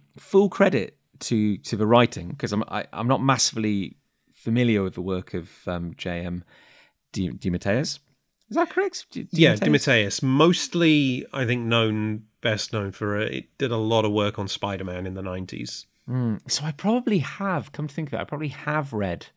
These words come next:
Speaker 1: some of his work without really
Speaker 2: I'm
Speaker 1: being
Speaker 2: pretty
Speaker 1: oh.
Speaker 2: sure he did a lot of the Clone Saga. <laughs>
Speaker 1: Oh, right, yeah. Well, again, uh, probably an era in my life where I was, I was,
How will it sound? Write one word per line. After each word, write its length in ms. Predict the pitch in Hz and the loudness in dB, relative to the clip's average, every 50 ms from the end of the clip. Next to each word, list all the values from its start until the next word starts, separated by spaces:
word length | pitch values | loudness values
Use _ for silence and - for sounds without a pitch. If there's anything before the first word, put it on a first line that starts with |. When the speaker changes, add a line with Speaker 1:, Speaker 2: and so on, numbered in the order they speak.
| _ _ _ _ _ _ _ _ _ _ | _ _ _ _ _ _ _ _ _ _
Speaker 1:
some 200 | - - 120 110 | -10 -4 -2 -2
of 80 | 98 90 | -2 -2
his 160 | 92 87 90 | -4 -8 -6
work 240 | 92 87 80 80 - | -6 -6 -8 -8 -10
without 260 | 98 98 104 95 87 | -4 -2 -2 0 0
really 140 | 101 101 95 | 0 0 -2
Speaker 2:
I'm 80 | 92 - | -2 -2
Speaker 1:
being 300 | - 90 87 92 95 107 | -2 -4 -4 -4 -6 -6
Speaker 2:
pretty 440 | - - - - 147 107 - - | -8 -4 2 2 2 2 2 -2
Speaker 1:
oh. 20 | 110 | -4
Speaker 2:
sure 200 | - 127 110 101 | 0 0 2 2
he 60 | 101 | 2
did 120 | 98 98 | 0 -2
a 60 | 98 95 | -4 -2
lot 160 | 95 95 - | -2 -4 -4
of 60 | - | -4
the 80 | 98 87 | -6 -6
Clone 280 | - 101 92 90 92 | -6 -6 -4 -4 -6
Saga. 420 | - - 92 92 98 - 110 101 - - - - | -6 -6 -6 -6 -4 -2 -2 -4 -4 -6 -12 -14
<laughs> 160 | - - - - | -18 -10 -2 2
Speaker 1:
Oh, 400 | - - 175 135 - 139 - - - | 6 6 8 8 6 4 2 0 0
right, 140 | - - | 0 2
yeah. 160 | - 156 147 131 | 4 4 6 8
Well, 160 | 151 170 160 | 8 8 8
again, 380 | 143 147 202 196 180 143 139 139 - - - - - - - - - _ _ _ _ - | 8 8 8 6 6 4 0 -6 -10 -18 -20 -20 -20 -20 -20 -20 -20 _ _ _ _ -4
uh, 140 | 151 156 151 | -2 0 2
probably 260 | - 202 202 202 190 | 6 6 8 8 8
an 80 | 165 156 | 8 8
era 300 | 170 185 180 160 139 120 | 8 6 8 6 6 6
in 80 | 120 | 6
my 100 | 120 120 | 4 4
life 260 | 117 110 110 110 - - | 4 4 2 0 0 2
where 140 | 117 110 | 2 4
I 80 | 110 107 | 4 4
was, 220 | 107 107 107 - | 2 0 -2 -4
I 100 | - 92 117 | -2 0 0
was, 120 | 113 101 | 0 -2